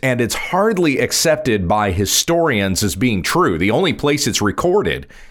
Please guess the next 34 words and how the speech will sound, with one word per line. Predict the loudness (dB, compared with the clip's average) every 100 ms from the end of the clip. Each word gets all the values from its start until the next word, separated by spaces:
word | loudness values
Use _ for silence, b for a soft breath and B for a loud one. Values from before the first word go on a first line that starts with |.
| b b b
is | -4 0
in | 2
the | 0
Gospel | 0 0 -2 0 0
of | 2
Matthew. | 0 0 -2 -4 -6 _
There's | 0 0 0
nothing | 0 2 0 0 0
else | 0 0
in | -2
history | 0 0 0 -2 -2 -2 -8 b b b -2
that | -2 0
speaks | -2 -2 -2 -2
of | -2 0
this | 0
slaughter. | 0 0 0 0 -2 -4 b b b b b b
According | -2 0 2 0 2
to | 2 2
Lutheran | 2 0 0 0 0
minister | 0 -2 0 0
and | 0
historian | 0 0 0 2 0
Paul | -2 0 2 2 2
L. | 2 2
Meyer, | 2 2 2 0
the | 2
massacre | 2 0 0 -2 0
has | 0
been | 0 -2 -2
drenched | 0 0 0 -2
with | -2 -2 0
doubt | 0 0 0
by | -2 0
historians, | -2 0 0 2 2 0 -2